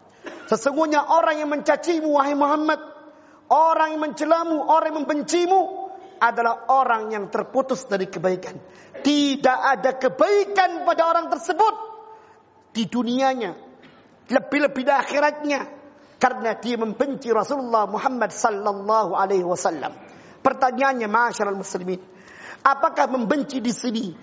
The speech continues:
adalah hanya membenci pada pribadi Rasulullah sallallahu alaihi wasallam? Jawabannya tidak, ma'asyiral muslimin.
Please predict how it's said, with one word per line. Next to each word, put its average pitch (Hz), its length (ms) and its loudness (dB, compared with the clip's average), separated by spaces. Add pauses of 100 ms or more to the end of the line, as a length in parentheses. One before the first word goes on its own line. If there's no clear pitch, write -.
(280)
adalah 262 480 2
hanya 285 160 0
membenci 254 560 -2
pada 240 320 0
pribadi 240 400 0
Rasulullah 247 560 0
sallallahu 240 640 0
alaihi 233 160 2
wasallam? 277 340 -4 (1160)
Jawabannya 208 480 0
tidak, 233 240 2
ma'asyiral 180 480 0
muslimin. 156 400 -4